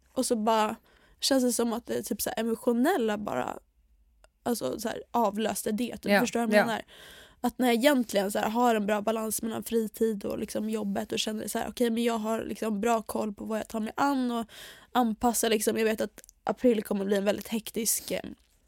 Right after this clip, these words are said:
Speaker 1: jobbmånad, men då har jag verkligen sett till att så här, eh, ja, men jag har verkligen skrivit in i kalendern att de här dagarna ska jag liksom, det är röda dagar, jag ska
Speaker 2: Mm.
Speaker 1: inte jobba någonting a-, alltså, jag är så här,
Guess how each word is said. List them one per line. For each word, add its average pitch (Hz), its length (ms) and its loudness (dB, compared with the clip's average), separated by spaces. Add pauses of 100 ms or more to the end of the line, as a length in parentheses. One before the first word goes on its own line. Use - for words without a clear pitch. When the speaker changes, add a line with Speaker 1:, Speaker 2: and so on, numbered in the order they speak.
(460)
Speaker 1:
jobbmånad, 233 580 4
men 220 120 0
då 233 60 2
har 226 60 2
jag 233 80 2
verkligen 220 280 -4
sett - 160 -6
till 233 220 -2
att - 160 -4
så - 80 -6
här, - 100 -2 (200)
eh, 202 60 -6 (420)
ja, 240 80 2
men - 300 -4 (140)
jag 233 140 4
har 220 40 4
verkligen 220 260 2
skrivit 226 240 -2
in 233 200 2
i 226 40 -2
kalendern 220 320 -2
att 208 60 -8
de 214 120 -4
här 247 220 2
dagarna 226 480 0
ska - 180 -4
jag 214 120 -2
liksom, 214 360 -4
det 226 140 0
är 220 180 0 (140)
röda 214 320 2
dagar, - 300 0
jag 220 100 -2
ska 208 100 4
Speaker 2:
Mm. 180 240 4
Speaker 1:
inte 165 120 -4
jobba 214 220 -4
någonting 214 280 -8
a-, - 140 0
alltså, 247 200 2
jag - 20 6
är 247 80 2
så 247 80 2
här, 233 100 4